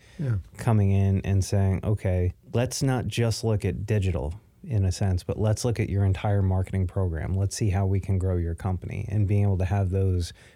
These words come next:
Speaker 2: more intimate partnerships with clients is really why I got into this.
Speaker 1: I wanna ask you about the agency environment and how that's different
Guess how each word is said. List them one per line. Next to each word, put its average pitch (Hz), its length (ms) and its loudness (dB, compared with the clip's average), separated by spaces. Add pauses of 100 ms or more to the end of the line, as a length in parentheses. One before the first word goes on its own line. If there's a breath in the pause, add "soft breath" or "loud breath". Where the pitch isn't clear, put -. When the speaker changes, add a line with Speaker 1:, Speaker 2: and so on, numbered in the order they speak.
(140 loud breath)
Speaker 2:
more 110 100 2
intimate 107 440 0
partnerships 90 680 -4
with 87 160 -2
clients 90 640 -2
is 107 180 0
really 95 240 2
why 90 420 0
I 76 60 -2
got 82 180 -4
into 85 300 -4
this. - 260 -8 (380)
Speaker 1:
I - 60 -6
wanna 180 260 -4
ask 147 320 -4
you 120 80 2
about 110 460 0 (500)
the 117 180 -4 (300)
agency 113 760 0
environment 95 840 -2
and 104 160 0
how 101 220 0
that's 101 300 -2
different 104 540 -2